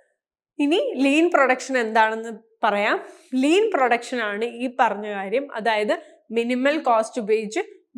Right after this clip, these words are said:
maximum volume of production എന്നുള്ളതാണ് ലീൻ പ്രൊഡക്ഷന്റെ മെയിൻ കാര്യം തന്നെ. ഓക്കെ, അതായത് best choice for high quality, high volume production and with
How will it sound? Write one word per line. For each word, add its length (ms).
maximum 520
volume 340
of 40
production 520
എന്നുള്ളതാണ് 640
ലീൻ 180
പ്രൊഡക്ഷന്റെ 580
മെയിൻ 300
കാര്യം 480
തന്നെ. 220
ഓക്കെ, 200
അതായത് 280
best 200
choice 320
for 180
high 240
quality, 500
high 200
volume 360
production 440
and 140
with 180